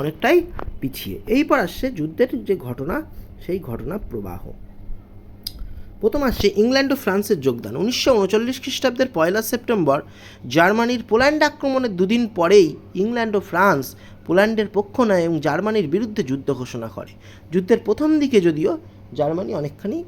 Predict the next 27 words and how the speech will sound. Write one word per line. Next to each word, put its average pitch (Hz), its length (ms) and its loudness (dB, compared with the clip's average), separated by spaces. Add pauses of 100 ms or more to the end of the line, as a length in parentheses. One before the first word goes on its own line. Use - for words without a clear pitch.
(1600)
এগিয়ে 123 320 2
ছিল। 92 200 -10 (380)
দু 190 100 0
নম্বর 294 360 4
পয়েন্ট, 180 220 2 (420)
হিটলারের 269 480 4
নরওয়ে 190 460 6
ও 220 100 8
ডেনমার্ক 160 540 4
অভিযান। 123 340 -4 (120)
পরের 226 280 2
বছরের 285 440 4 (240)
এপ্রিল 320 340 2
থেকে 302 260 2
জুন 208 220 0
মাসের 233 300 0
মধ্যে 214 220 0
হিটলার 165 420 2 (640)
নরওয়ে 202 320 8
ও 220 60 8
ডেনমার্ক 170 520 2
অভিযান 143 400 0
করেন 120 280 -4 (400)
এবং 196 280 6
এদের 247 240 2
বিরুদ্ধে 202 360 4
হিটলার 175 440 0